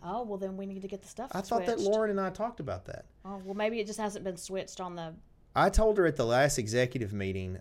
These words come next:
Speaker 2: that we would take it over, uh, uh, because they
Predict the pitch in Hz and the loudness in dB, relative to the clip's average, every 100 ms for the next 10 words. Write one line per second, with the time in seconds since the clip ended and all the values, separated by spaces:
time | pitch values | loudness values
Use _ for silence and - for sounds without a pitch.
0 | - 95 104 - 127 135 123 123 113 107 | -12 -8 -8 -2 0 0 0 0 -2 0
1 | 104 104 98 95 90 - 104 - 101 95 | 0 0 -2 -2 -4 -6 -6 -4 -2 -2
2 | 98 - 104 95 107 110 107 110 107 101 | -6 -4 -4 -4 -2 -2 0 0 -2 -6